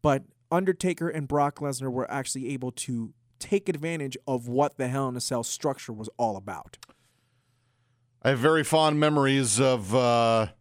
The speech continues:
Speaker 2: The Undertaker and Triple H at twenty-eight with Shawn Michaels as the referee, in which I saw probably the closest near fall to ending the streak I have ever seen in my life.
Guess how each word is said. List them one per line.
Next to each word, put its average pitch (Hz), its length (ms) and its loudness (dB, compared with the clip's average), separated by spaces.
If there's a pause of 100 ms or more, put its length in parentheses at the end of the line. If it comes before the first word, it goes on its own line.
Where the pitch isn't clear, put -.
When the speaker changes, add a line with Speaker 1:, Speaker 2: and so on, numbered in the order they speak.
Speaker 2:
The 117 100 -6
Undertaker 131 540 2
and 120 100 0
Triple 120 320 2
H 131 260 0
at 117 140 -2
twenty-eight 139 720 0
with 135 140 0
Shawn 135 320 2
Michaels 127 360 2
as 107 120 0
the 117 100 0
referee, 120 560 2
in 123 140 0
which - 360 0 (240)
I 107 140 2
saw 123 540 4 (600)
probably 170 640 4
the 143 120 0
closest 151 520 2
near 147 200 4
fall 139 420 4
to 131 160 -2
ending 131 280 2
the 117 60 0
streak 131 360 0
I 117 80 4
have 113 160 0 (100)
ever 147 320 4
seen 147 260 2
in 139 120 2
my 131 140 4
life. 135 640 2